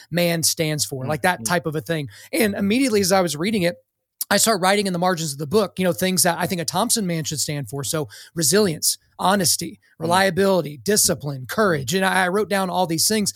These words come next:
Speaker 1: Some of those were similar and overlapped with some that you would say for a Tyson man. But why is that so important for dads, not just to be like, "Okay, here are the things I want my kid to know how to do. I want him to know how to change a tire and throw a spiral,"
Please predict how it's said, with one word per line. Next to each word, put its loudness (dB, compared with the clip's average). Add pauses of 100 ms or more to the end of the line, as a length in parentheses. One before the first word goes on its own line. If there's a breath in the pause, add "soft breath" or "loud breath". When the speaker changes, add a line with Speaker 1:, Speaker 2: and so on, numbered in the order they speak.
(160 loud breath)
Speaker 1:
Some 2
of 0
those 2
were -2
similar 2
and 0
overlapped 0
with -4
some -2
that -4
you -4
would -6
say 0
for -4 (200 loud breath)
a -2
Tyson 0
man. -6 (280 loud breath)
But 0
why 0
is 2
that 0
so 2
important -4 (220 soft breath)
for 0
dads, 2
not -2
just -2
to -4
be -2
like, 0
"Okay, 0
here 0
are 0
the 0
things 0
I 2
want 0
my 0
kid -4
to -2
know 0
how 2
to 0
do. 0
I 2
want -2
him -4
to -2
know 0
how 0
to -2
change -4
a -10
tire 0
and -2
throw 0
a 0
spiral," 0